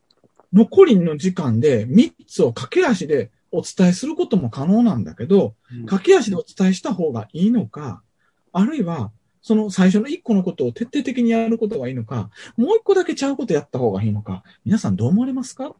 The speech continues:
Speaker 1: て。
Speaker 2: うーん。そうか、そうか。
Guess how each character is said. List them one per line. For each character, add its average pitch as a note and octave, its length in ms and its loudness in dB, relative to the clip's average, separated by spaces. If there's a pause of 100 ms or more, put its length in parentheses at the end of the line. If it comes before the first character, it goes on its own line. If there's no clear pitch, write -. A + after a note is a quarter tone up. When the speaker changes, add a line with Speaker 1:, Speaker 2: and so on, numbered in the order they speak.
Speaker 1:
て。 - 120 -16 (360)
Speaker 2:
う C#3 80 -8
ー D3 760 -6
ん。 A#2+ 60 -20 (1000)
そ - 180 -4
う - 80 -2
か、 A#2+ 80 -18
そ B2+ 140 -12
う G#2 80 -12
か。 G2+ 240 -12